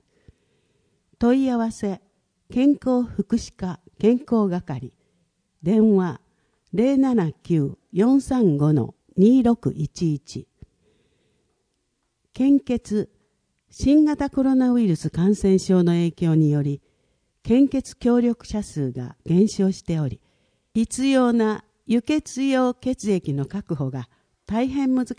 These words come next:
しくなっております。皆様の献血へのご理解とご協力をお願いします。日時、三月六日月曜日、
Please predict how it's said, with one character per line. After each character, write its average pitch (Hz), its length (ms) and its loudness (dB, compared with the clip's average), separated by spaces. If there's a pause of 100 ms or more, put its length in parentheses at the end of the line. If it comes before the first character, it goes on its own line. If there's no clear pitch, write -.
(100)
し - 100 -18
く 165 120 -8
な 160 120 -2
っ 180 40 -6
て - 180 -12
お 123 40 -4
り 123 120 -2
ま 113 160 -4
す。 - 160 -20 (960)
皆 208 260 4
様 180 300 -2
の 151 300 -2 (120)
献 269 260 -2
血 262 300 -10
へ 247 120 -4
の 175 180 -2
ご 185 220 -2
理 214 100 -4
解 165 260 -8
と 139 300 -10 (260)
ご 180 140 0
協 262 240 0
力 247 280 -4
を 208 40 -2
お 214 80 -2
願 202 260 -2
い 190 60 -4
し - 160 -10
ま 156 160 -2
す。 - 160 -20 (1120)
日 208 340 -2
時、 135 200 -8 (360)
三 285 360 -4
月 170 260 -6
六 156 240 -2
日 - 300 -10 (260)
月 175 360 -6
曜 180 260 0
日、 - 180 -10